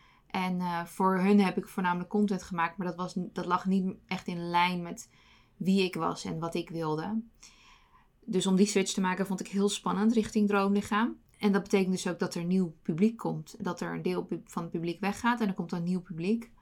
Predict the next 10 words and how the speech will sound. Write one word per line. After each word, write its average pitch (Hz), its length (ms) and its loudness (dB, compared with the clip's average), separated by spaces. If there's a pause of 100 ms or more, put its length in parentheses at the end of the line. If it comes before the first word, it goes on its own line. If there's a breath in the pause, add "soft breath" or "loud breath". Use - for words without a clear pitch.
(200 soft breath)
En 202 120 2
als 202 120 6
ik 208 80 6
dan 202 120 6
terugdenk 214 520 4
aan, 175 200 0
oké, 170 360 -6 (100)
die 180 120 -2
twee 185 320 0
jaar. 190 520 2